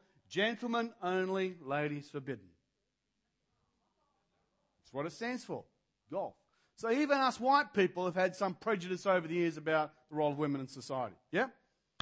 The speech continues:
Next one. Men only, entry for women is strictly forbidden. This is in a, uh,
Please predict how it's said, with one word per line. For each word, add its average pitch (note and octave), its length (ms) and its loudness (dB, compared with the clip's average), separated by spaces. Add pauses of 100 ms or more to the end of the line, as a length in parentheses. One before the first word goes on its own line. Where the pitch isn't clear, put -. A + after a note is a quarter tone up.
Next C4 200 -4
one. A3+ 280 4 (2000)
Men A#3 220 2
only, B3+ 460 2 (100)
entry A#3 400 -2
for G#3+ 240 -2
women A3+ 320 0
is G3+ 120 -6
strictly A#3 360 -8
forbidden. A3+ 420 -6
This A3+ 160 -8
is F#3 160 -12
in F#3+ 140 -8
a, F3 300 -2
uh, D#3+ 200 -2